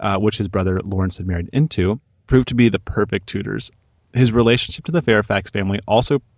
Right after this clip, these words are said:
provided him a perfect training ground for the testing out of his social skills in polite society. Speaking of a study of high society, he copied out by hand a hundred and ten social rules from the book, The Rules of Civility and Decent Behavior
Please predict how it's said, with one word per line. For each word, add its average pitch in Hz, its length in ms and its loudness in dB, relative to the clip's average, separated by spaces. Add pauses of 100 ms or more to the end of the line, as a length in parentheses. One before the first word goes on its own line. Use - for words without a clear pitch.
(140)
provided 101 440 2
him 95 300 -4 (160)
a 98 240 -2 (520)
perfect 135 380 -4
training 101 320 -2
ground 98 400 -4
for 110 60 -4
the 107 100 2
testing 110 500 -4
out 95 180 -2
of 95 80 -4
his 95 180 -6
social 95 640 -2
skills 95 460 -6
in 104 100 0
polite 92 400 -2
society. 98 560 -4 (640)
Speaking 190 360 4
of 208 80 2
a 196 60 4
study 113 300 2
of 107 80 0
high 101 180 0
society, 95 540 -4
he 120 160 -8
copied 147 380 -2
out 104 180 0 (180)
by 165 220 0
hand 98 520 -2 (220)
a 95 60 -6
hundred 151 240 6
and 196 120 4
ten 113 220 4
social 113 460 2
rules 98 260 2
from 110 140 -2
the 101 80 2
book, 95 260 -2
The 113 80 4
Rules 107 280 4
of 156 80 -2
Civility 95 560 0
and 98 180 0
Decent 110 340 0
Behavior 95 500 0